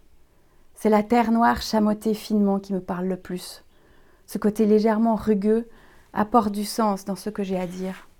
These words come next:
Journal de bord du sept août deux mille dix-huit. Il faut que je prévoie des trous dans mes écailles, que je puisse en plus les, ensuite les coudre.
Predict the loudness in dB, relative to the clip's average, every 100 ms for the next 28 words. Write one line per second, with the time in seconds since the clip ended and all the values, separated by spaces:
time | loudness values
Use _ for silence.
0 | -20 -20 -20 -20 -20 -20 _ _ -20 -20
1 | _ _ _ _ _ _ _ _ _ _
2 | _ _ _ _ _ _ _ _ _ -20
3 | -20 -20 -4 2 8 8 10 8 8 8
4 | 6 0 0 -2 -2 -4 0 0 0 -2
5 | -6 -8 -14 -18 -20 -20 _ -20 -20 -20
6 | _ -20 -20 -20 -20 -20 -20 -20 -20 -20
7 | _ -20 -16 -2 2 2 2 0 2 0
8 | 2 0 0 -2 -4 -2 -2 -2 -6 -8
9 | -10 -10 -16 -8 -6 -6 -8 -8 -8 -8
10 | -10 -6 -8 -4 -2 0 -2 -2 -4 -2
11 | -2 -2 -6